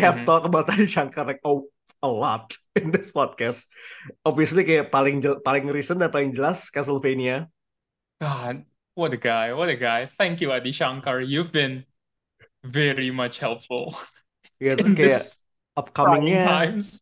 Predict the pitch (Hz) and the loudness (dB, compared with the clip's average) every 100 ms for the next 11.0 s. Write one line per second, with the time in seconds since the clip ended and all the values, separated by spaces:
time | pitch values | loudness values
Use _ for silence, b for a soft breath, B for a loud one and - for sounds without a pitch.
0 | _ 165 - 165 165 214 190 156 156 147 | _ -2 0 0 2 2 4 2 2 0
1 | 151 - 147 151 147 143 143 131 - 107 | -4 -4 -4 -2 -2 -2 -2 -4 -8 -14
2 | 110 _ _ _ _ _ _ _ _ _ | -14 _ _ _ _ _ _ _ _ _
3 | _ - 254 208 226 233 330 294 226 156 | _ -2 2 4 4 2 2 2 0 0
4 | 165 160 120 _ _ _ _ 170 196 - | 2 0 -2 _ _ _ _ -8 -8 -14
5 | - - _ _ _ _ 131 131 127 135 | -20 -20 _ _ _ _ 0 2 2 2
6 | 135 131 - 160 156 151 196 202 170 - | 2 2 -2 -6 -6 -8 -8 -8 -10 -16
7 | _ _ _ _ _ _ - 131 170 135 | _ _ _ _ _ _ -10 -6 -4 -4
8 | 127 123 185 202 127 _ _ _ 156 339 | 0 2 2 0 -2 _ _ _ -2 -2
9 | - 494 311 403 165 139 175 233 269 240 | 4 4 6 4 2 0 0 0 2 0
10 | 214 208 156 170 170 143 143 147 123 139 | 2 2 2 2 2 0 -4 -2 -2 -2